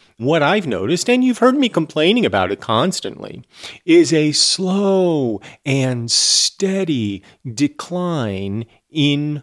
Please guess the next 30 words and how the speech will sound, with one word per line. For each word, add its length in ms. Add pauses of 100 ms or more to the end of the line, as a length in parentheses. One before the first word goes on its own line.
my 800 (340)
employability 1120 (260)
due 260
to 200
a 60
number 480
of 80
factors, 680 (220)
some 260
of 120
which 200
are, 280 (500)
eh, 220
maybe 400
in 100
my 160
control, 560
some 260
of 120
which 520 (200)
are 120
not. 580 (640)
Um, 240
some 200
of 80
it 60
has 140
to 80
do 80
with 140